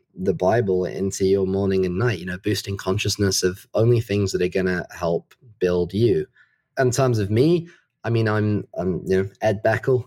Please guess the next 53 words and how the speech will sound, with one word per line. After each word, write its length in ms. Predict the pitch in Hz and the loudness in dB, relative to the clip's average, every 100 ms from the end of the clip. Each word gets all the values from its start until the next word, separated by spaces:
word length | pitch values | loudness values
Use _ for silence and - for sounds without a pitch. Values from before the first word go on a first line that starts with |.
| - | -6
and 100 | 101 | -4
I'm 120 | 104 | -2
on, 380 | 104 101 95 92 _ _ - | 0 0 0 -4 _ _ -6
I'm 100 | 113 | 0
on 140 | 107 101 | 0 2
Twitter 400 | 131 123 123 117 | 2 2 2 2
and 80 | |
on 80 | 117 | 2
Instagram. 580 | 120 117 120 123 123 123 | 2 0 2 2 2 0
I'm, 80 | 117 | 0
I'm 160 | 110 | 0
not 260 | 123 117 - - | 2 0 -4 -4
necessarily 680 | 120 113 - 160 139 135 123 | -2 -2 -2 0 2 2 2
very 300 | 123 120 120 | 0 0 0
active, 500 | 120 - 123 120 - | -2 -2 -2 0 0
but, 220 | 117 - - _ _ - | -2 -4 -10 _ _ -2
you 80 | |
know, 200 | 113 113 117 | 0 0 -2
occasionally 520 | 120 120 117 117 113 | 0 2 2 0 2
I'll, 140 | 110 104 | 2 2
I'll 160 | 104 | 0
put 180 | 113 - | -2 -2
something 300 | 113 107 110 | -2 0 0
out. 220 | 113 110 | 0 0
And 160 | 110 110 | 0 0
then 340 | 110 110 104 - _ _ _ | 0 -2 -4 -8 _ _ _
I 80 | 139 | 0
think 280 | 127 143 127 _ _ - | 2 0 -2 _ _ 0
more 220 | 160 156 | 2 4
and 100 | 156 | 2
more 160 | 170 | 2
people, 320 | 165 170 170 165 | 0 -2 -2 -2
people 320 | 160 160 160 | -2 -2 -2
write 160 | 160 | 0
about 260 | 156 127 104 | 0 0 0
me. 200 | 107 104 | 2 2
And, 240 | 104 98 | 2 0
um, 420 | 104 104 107 104 101 | 0 0 0 -2 -4
I 80 | 110 | -4
think 180 | 113 107 | -2 0
over 140 | 110 | 0
the 80 | 104 | 0
next 220 | 107 - | -2 -2
couple 180 | 101 101 | -2 0
of 40 | |
months, 200 | 104 90 | 0 0
there'll 100 | 98 | 0
be 80 | 104 | 0
some 240 | 101 98 76 | 0 -2 0
really 340 | 85 92 98 | 2 4 2
interesting 300 | 98 - 95 | 0 -2 -2
pieces, 460 | 98 98 104 98 95 | 0 0 0 0 2
and 280 | 92 92 | 0 -2